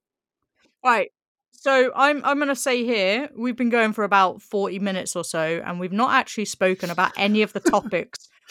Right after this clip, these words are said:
Speaker 1: we came to the table with.
Speaker 2: Yeah, but
Speaker 1: So
Speaker 2: who, who cares? <laughs>
Speaker 1: I think our listeners might care. Especially when we try and sell this to them with no tags of any kind, because we didn't talk about anything of
Speaker 2: Uh.
Speaker 1: use except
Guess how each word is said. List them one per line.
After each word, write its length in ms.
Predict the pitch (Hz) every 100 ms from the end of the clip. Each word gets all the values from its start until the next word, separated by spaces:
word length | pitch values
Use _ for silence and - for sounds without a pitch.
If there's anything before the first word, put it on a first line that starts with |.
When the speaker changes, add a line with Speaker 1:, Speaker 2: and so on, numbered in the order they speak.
| -
Speaker 1:
we 80 | 208
came 280 | 208 226 208
to 60 | 214
the 60 | 208
table 340 | 240 226 254
with. 220 | 262 330
Speaker 2:
Yeah, 560 | 370 - - - 320 214
but 80 | 175
Speaker 1:
So 40 |
Speaker 2:
who, 160 | 381 427 -
who 120 | 240
cares? 460 | - 208 147 110 - - - - - _ _
<laughs> 480 | - 381 - -
Speaker 1:
I 100 | 254 269
think 180 | 415
our 120 | 392 294
listeners 420 | 381 - 285 208
might 160 | 220 -
care. 300 | 185 170 170 - - - - _ _ _ _ -
Especially 460 | 277 381 392 - 339
when 300 | 302 285 277
we 180 | 277
try 280 | 254 311 269
and 240 | 262 254 247
sell 280 | 254 262
this 220 | 277 190 -
to 200 | 196 170
them 240 | 170 202
with 140 | 214 214
no 160 | 220
tags 420 | 220 247 254 247 -
of 240 | - 185 -
any 240 | 220 220
kind, 380 | 220 185 165 175
because 260 | 190 202 175
we 60 |
didn't 260 | 185 190 196
talk 180 | 185 175
about 220 | 180 -
anything 520 | 190 180 - 170 170 - _ _
of 180 | - 180 156
Speaker 2:
Uh. 200 | 147 143
Speaker 1:
use 180 | 135
except 720 | - - - 196 185 - -